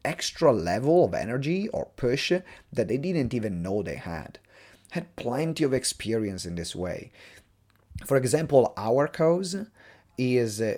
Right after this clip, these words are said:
to create a world where there is a sense of possibility. That's what I believe in. That's what I'm fighting for, is to create a world where people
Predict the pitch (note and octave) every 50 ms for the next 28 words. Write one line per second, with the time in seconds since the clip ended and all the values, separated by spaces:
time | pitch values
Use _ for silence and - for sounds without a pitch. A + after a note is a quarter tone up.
0 | - - - B2+ - - - A2+ A2+ A2+ A#2 B2 C3+ C3+ D#3 C#3+ C3 G#2 F#2+ G2+
1 | G#2 G#2 G#2 G2 G2+ F#2+ G2 G2 F2 E2+ F2 F2+ E2+ F2 F2 - - - - F2+
2 | F#2 G2 G#2 - - - - - F#2 - - - - - - - - F#2 - -
3 | A#1+ G1+ G1+ - - - - - _ _ _ _ _ _ - - C3 - D3+ D3+
4 | D3 C3+ A#2+ G2 - - - G#2 F2 E2+ F#2 G2+ A2 B2 B2 B2+ C#3 D#3 D#3+ F3
5 | - _ _ _ - A2 G#2+ G#2 G2 G#2 - - A2+ A2+ G#2+ F2 E2 D#2 - -
6 | E2 D#2+ E2 F2+ A2 A#2 A#2+ - - A#2+ A#2+ B2 B2 C3 C3 - - - - -
7 | - - - - - - - - - C3 C#3 E3+ F3+ C#3+ A2+ A2+ A2+ G#2+ G2 F#2
8 | E2 - - - - - - - G2+ - - - C#3 D3+ E3+ F3